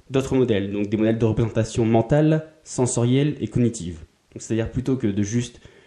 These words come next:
euh, que ce soit juste des, des paroles plus loin que vous dites à vous-même, et ben là, à ça, vous rajoutez, voilà, tout, euh, tout ce qui est, euh, aspect, euh, aspect, voilà, imaginaire, un peu aspect, euh, un peu projection mentale, tout ça. Et enfin, du coup, la troisième salve,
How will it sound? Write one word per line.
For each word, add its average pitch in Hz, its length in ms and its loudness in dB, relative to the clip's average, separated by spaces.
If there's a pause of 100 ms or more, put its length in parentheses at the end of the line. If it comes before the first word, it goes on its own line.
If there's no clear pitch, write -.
(200)
euh, 104 80 -6
que - 80 -14
ce - 60 -14
soit 110 100 0
juste 127 240 -2
des, 117 100 2
des 104 220 0
paroles 107 420 4
plus 98 120 -8
loin 101 140 0
que 90 60 -6
vous 92 60 -8
dites 98 180 0
à 95 80 6
vous-même, 107 460 -2 (460)
et 117 40 -10
ben 104 140 0
là, 113 200 0
à 107 120 -2
ça, 147 300 2
vous 107 180 -2
rajoutez, 101 420 0
voilà, 113 340 0
tout, 120 360 -4
euh, 95 340 -4
tout 107 140 -12
ce - 100 -14
qui 117 180 -4
est, 107 40 -2
euh, 92 160 -6 (100)
aspect, 107 480 -4
euh, 95 300 -2 (360)
aspect, 110 200 -4
voilà, 107 200 0
imaginaire, 110 680 0
un 92 80 -4
peu 101 160 -2
aspect, 98 340 -2
euh, 90 120 -2 (440)
un 110 40 -8
peu 117 100 4
projection 110 400 0
mentale, 110 400 0
tout 101 120 -8
ça. - 280 -12 (640)
Et 127 80 -2
enfin, 156 220 2
du 135 100 2
coup, 143 80 -4
la 123 120 6
troisième 127 360 4
salve, 131 440 -2